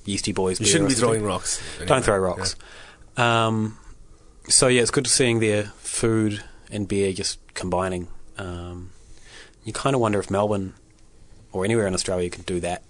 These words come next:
Speaker 1: You know, there's food and wine festival here, and beer events are in there, but it's,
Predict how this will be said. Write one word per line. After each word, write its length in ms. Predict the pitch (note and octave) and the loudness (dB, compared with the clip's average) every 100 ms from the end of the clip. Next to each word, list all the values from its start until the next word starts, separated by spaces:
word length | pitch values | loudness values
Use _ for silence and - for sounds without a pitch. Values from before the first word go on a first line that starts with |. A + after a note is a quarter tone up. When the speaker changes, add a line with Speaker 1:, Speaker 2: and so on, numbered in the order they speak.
| - - - - | -20 -20 -20 -10
Speaker 1:
You 100 | F2+ | -6
know, 60 | |
there's 160 | E2+ - | -4 -4
food 220 | - G#2+ | 0 0
and 100 | F#2 | 2
wine 220 | G#2+ A#2+ | 2 2
festival 520 | A2 F2+ - F2+ F2 - | 0 -2 -4 -6 -6 -6
here, 400 | A2 G2+ F#2 G#2+ - - - - - - - - - - - | -4 -2 -4 -10 -18 -20 -20 -18 -18 -16 -16 -16 -20 -20 -12
and 180 | G2+ F#2 | -6 -4
beer 220 | F#2+ F#2+ | -2 -2
events 260 | F2+ F2+ - | 0 -4 -4
are 140 | F2 | -4
in 140 | F2 G2+ | -2 -2
there, 220 | F2+ E2+ | -2 -4
but 240 | F2 G#2 | -6 -10
it's, 320 | F#2+ F#2 - | -8 -8 -8